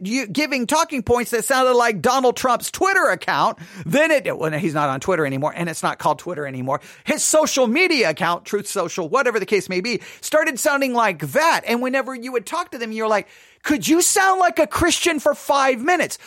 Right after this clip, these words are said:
But whenever you called it out, they would immediately try to quote some scripture. "Well, the Bible says you'll always have the poor with you. And, and, and Jesus told them to buy a sword. And, and, and well, you know,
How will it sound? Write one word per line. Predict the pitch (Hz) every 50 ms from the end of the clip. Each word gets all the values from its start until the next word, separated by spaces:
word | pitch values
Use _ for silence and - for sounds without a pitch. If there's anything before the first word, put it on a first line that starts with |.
| - -
But | - 247 233
whenever | 247 277 277 285 277 277 269
you | 240 247 247 -
called | - - 277 285 285 269 233
it | 240 220 226 220 202 -
out, | - 262 330 359 339 240 - - - - _
they | 214 247
would | 254 254
immediately | 247 262 262 254 247 240 220
try | - 254 214
to | 214
quote | 214 220 233 208 -
some | - 214 190
scripture. | - - 202 - 127 - 185 - -
"Well, | 240 294 294 277 277 277 269 254
the | 247 214
Bible | 156 220 247 302 330 349 320
says | - 294 269 247 180
you'll | 240 233
always | 196 233 262 285 302 269
have | - 262 247 -
the | 240 -
poor | - 233 220 208
with | 220 254 254 - -
you. | 185 180
And, | 185 180 - - -
and, | 240 220 170 208 -
and | 240 254 220
Jesus | 151 - 285 339 381 339 381 294
told | - 311 320 320 320
them | 320 311 294
to | 262
buy | 175 269 277 285 277
a | 214 196
sword. | - - 320 320 320 311 269 226 226 208
And, | 208 214 185 208 233 208
and, | 233 254 185 202 190
and | 240 302 294
well, | 294 294 247 - 196 -
you | 233 262
know, | 254 220 -